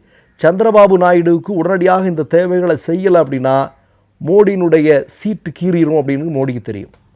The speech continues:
எப்படி நம்ம ஒரு இன்னும் ஒரு நாலு வருஷம் கடத்திடலாம் அப்படிங்கிற ஒரு கனவுல, கற்பனையில மோடி வாழ்ந்துட்டு இருக்காரு. அதுக்கு செக் வைக்கிறாரு சந்திரபாபு நாயுடு.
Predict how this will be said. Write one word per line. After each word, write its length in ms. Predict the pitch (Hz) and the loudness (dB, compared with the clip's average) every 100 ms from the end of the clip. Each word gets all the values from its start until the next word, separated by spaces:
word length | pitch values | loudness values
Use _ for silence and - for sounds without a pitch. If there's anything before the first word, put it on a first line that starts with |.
| _ _ _ _ | _ _ _ _
எப்படி 400 | 160 175 220 233 | -2 0 0 2
நம்ம 240 | 220 190 185 | 4 4 4
ஒரு 200 | 185 170 | 4 2
இன்னும் 180 | 180 | 0
ஒரு 140 | 180 160 | -2 0
நாலு 220 | 160 165 | 0 0
வருஷம் 280 | 170 - 180 | 0 -4 -6
கடத்திடலாம் 580 | 151 160 185 170 170 151 | -4 -4 -4 -2 0 -2
அப்படிங்கிற 640 | 139 139 135 131 117 110 | -4 -4 0 2 2 -2
ஒரு 200 | 143 131 - | -4 -6 -4
கனவுல, 420 | 151 170 160 160 | -2 -2 0 -2
கற்பனையில 600 | 151 139 - 160 151 151 | -4 -6 -4 -4 -4 -4
மோடி 260 | 127 139 135 | -4 -6 -2
வாழ்ந்துட்டு 400 | 127 135 123 107 | -2 -2 -6 -12
இருக்காரு. 240 | 98 90 - _ _ _ _ | -12 -14 -16 _ _ _ _
அதுக்கு 320 | - 190 208 - | -4 -4 -4 -2
செக் 320 | 190 196 220 | -2 0 -2
வைக்கிறாரு 400 | 160 175 165 160 | 0 0 0 -2
சந்திரபாபு 420 | 139 139 147 131 113 | -6 -4 -4 -4 -4
நாயுடு. 360 | 104 98 85 | -8 -10 -12